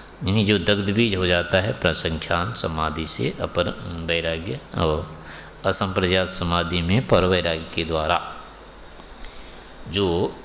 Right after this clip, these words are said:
क्लेश दग्ध बीज हो जाते हैं, उनके लिए कह रहे हैं, इति दग्धम इति, उसका बीज सामर्थ्य उत्पत-, उत्पन्न करने का, वृत्तियों को उत्पन्न करने की सामर्थ्य जो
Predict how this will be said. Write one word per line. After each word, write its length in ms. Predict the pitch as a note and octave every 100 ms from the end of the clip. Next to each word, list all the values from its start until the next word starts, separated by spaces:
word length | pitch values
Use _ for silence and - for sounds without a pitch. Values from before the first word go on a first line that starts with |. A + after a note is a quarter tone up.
| -
क्लेश 400 | - G2+ A#2 -
दग्ध 340 | F2 F2 E2+ D#2+
बीज 260 | G#2 B2
हो 140 | F#2+ F2+
जाते 380 | E2+ E2 - F2+
हैं, 380 | F#2 A2+ -
उनके 380 | G#2 F2 F2 F#2
लिए 200 | E2+ F2
कह 240 | E2+ F2 E2
रहे 140 | E2
हैं, 640 | E2 E2 F2 A#2 C#3 - - - - - - - - - - - - - - - - - - - - - - -
इति 520 | G2+ A2+ G#2+ G2+ C#3+ A2+
दग्धम 600 | G2+ G#2+ G2+ C3 C3 G2
इति, 200 | E2 F#2
उसका 340 | F2+ - G2
बीज 340 | F2 G2 A#2+
सामर्थ्य 600 | A#2+ - F2 F#2 A2+ - G#2+
उत्पत-, 560 | - - G2 - -
उत्पन्न 400 | A2 - C3+ C3+
करने 360 | A#2 F2+ F2+ F2
का, 140 | F#2
वृत्तियों 460 | F2 F2+ F2 G2+ G#2
को 120 | G2+
उत्पन्न 320 | G2 - A2
करने 340 | A2+ F#2 F2+ E2+
की 140 | F#2
सामर्थ्य 540 | - F2 E2+ F2 F#2+
जो 160 | F#2+